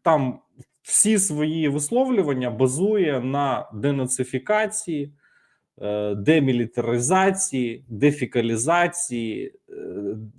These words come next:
все, що завгодно, да? О-, от на цьому. І от, е, б-, представники, значить, цього міду, м, які мають вплив на цей Telegram-канал, пишуть так, що в мід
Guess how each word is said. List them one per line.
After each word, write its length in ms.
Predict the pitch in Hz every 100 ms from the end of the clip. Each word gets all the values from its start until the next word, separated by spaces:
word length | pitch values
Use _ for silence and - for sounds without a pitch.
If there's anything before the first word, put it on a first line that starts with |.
| -
все, 540 | - - - - 202
що 180 | 196 175
завгодно, 540 | 143 123 92 85 - 82
да? 180 | 123 156 87 -
О-, 300 | 98 107 135 147
от 220 | 185 185
на 120 | 160
цьому. 420 | 143 - 76 - _ _ - -
І 180 | 208 277
от, 400 | 214 220 - -
е, 160 | 165 151
б-, 200 | 147 139
представники, 800 | 170 - - 180 185 185 127
значить, 380 | 95 90 - 95
цього 240 | 143 147 170
міду, 500 | 208 294 302 262 185 _ _ _ _ _ -
м, 160 | 127 123
які 220 | 135 185
мають 280 | 175 156 143
вплив 480 | - 139 131 113 -
на 360 | 113 110 107
цей 180 | 104 113
Telegram-канал, 640 | 104 113 131 139 180 254 196
пишуть 240 | 190 190
так, 180 | - 87
що 340 | - 160 160 -
в 220 | 131 135
мід 360 | 202 285 311